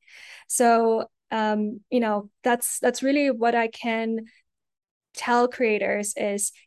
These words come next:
if you create something and it's beautiful and it touches readers and you are able to grow and you can use social media to find a bigger audience, we will be able to support you once you hit a certain level.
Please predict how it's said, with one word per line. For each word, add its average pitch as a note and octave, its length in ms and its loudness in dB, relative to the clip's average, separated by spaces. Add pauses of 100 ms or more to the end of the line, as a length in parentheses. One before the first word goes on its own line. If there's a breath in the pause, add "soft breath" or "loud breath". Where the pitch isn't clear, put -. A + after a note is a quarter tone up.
if G#3 240 -6
you C4 400 4
create B3 360 2
something G#3+ 680 -4
and G#3+ 180 -4
it's G3+ 220 -6
beautiful B3+ 760 0
and A#3+ 180 -2
it A3 160 -8
touches - 680 -4
readers C#4+ 600 0
and A#3 220 -4
you A#3 160 -2
are A3 200 -2
able A3 320 0
to B3 180 -4
grow A3+ 480 -2
and A3 180 -4
you G#3+ 80 -6
can G#3+ 220 -6
use A3 240 -4
social A#3+ 300 -2
media A#3 480 -2
to B3 140 -6
find G#3+ 380 -6
a A3+ 100 -6
bigger G#3+ 340 -4
audience, B3+ 640 -4 (720 loud breath)
we B3+ 320 2
will B3 280 8
be B3 260 -2
able G#3+ 540 0
to G#3 420 -2
support A3 760 -2
you G#3+ 340 -4
once A3 200 -6
you A#3 80 -4
hit A3+ 260 -2
a A#3+ 80 -4
certain A3 460 -6
level. - 460 -6